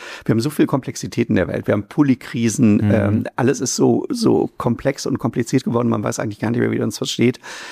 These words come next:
Speaker 1: Sondern ich finde, eine der ganz, ganz wichtigen Rollen, die Menschen wie wir drei jetzt haben, ist doch,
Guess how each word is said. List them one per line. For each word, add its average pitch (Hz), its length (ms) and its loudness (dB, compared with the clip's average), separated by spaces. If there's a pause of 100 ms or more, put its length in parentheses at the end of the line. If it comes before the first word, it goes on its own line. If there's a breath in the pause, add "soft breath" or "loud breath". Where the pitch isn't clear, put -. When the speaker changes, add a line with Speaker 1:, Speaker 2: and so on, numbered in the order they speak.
(160 loud breath)
Speaker 1:
Sondern 117 200 0
ich - 80 -4
finde, 131 260 2 (160)
eine 139 480 0
der 113 80 2
ganz, 131 260 -2
ganz 131 200 -4
wichtigen 113 320 2
Rollen, 123 400 -2
die 107 180 -4
Menschen 110 460 2
wie 101 180 2
wir 107 160 4
drei 123 300 0
jetzt 107 340 -2
haben, 95 320 -2
ist - 260 -4
doch, 113 280 -2